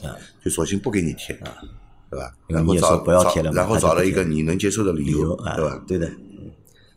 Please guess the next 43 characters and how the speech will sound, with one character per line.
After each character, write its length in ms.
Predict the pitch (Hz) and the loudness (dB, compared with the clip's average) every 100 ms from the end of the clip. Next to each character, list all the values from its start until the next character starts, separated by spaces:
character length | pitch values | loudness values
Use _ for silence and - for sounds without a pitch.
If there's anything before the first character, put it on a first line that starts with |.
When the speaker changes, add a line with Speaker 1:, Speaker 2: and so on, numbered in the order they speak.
| _ | _
Speaker 1:
但 100 | 127 | 0
是 320 | 131 127 107 110 | 2 2 2 0
如 140 | 117 | -2
果 520 | 170 104 92 90 87 - - | 0 2 4 4 2 -2 -4
你 140 | 95 | -2
真 140 | 139 | 0
的 80 | 175 | 0
给 320 | - 82 80 - - - - _ | 0 0 -2 -6 -20 -20 -20 _
那 120 | 113 | -2
个 80 | 90 | -2
车 160 | - 98 | 0 -2
的 80 | |
玻 160 | 92 107 | 0 0
璃 60 | 87 | 0
去 160 | - | -6
贴 160 | - 117 | -6 -4
膜 180 | 82 78 | -2 -2
的 80 | |
话， 240 | - - - - - - - - | -2 -4 -6 -12 -12 -20 -20 -4
那 220 | 87 92 - | 0 0 -2
我 140 | 87 | -6
觉 140 | 76 120 | -2 0
得 80 | |
应 100 | 110 | 0
该 100 | 98 | 0
尽 160 | 92 104 | -2 -2
量 140 | 82 | -2
就 160 | 78 80 | -2 -4
都 180 | - 92 | -2 -4
贴 160 | - 80 | -2 -6
了。 100 | 78 - | -6 -12
Speaker 2:
对， 180 | - 73 64 | -4 -4 -4
Speaker 1:
啊。 120 | 71 - _ | -12 -16 _
Speaker 2:
一 60 | 87 | -4
样 160 | 139 | -2
贴 140 | 117 95 | -2 -4
嘛， 120 | 78 | -4
都 140 | 67 104 | -2 -4
贴 200 | - 73 | -2 -4
掉 100 | 62 | -6
了。 80 | - - _ _ _ _ _ - | -12 -20 _ _ _ _ _ -18
对 80 | |
吧？ 80 | 69 | -18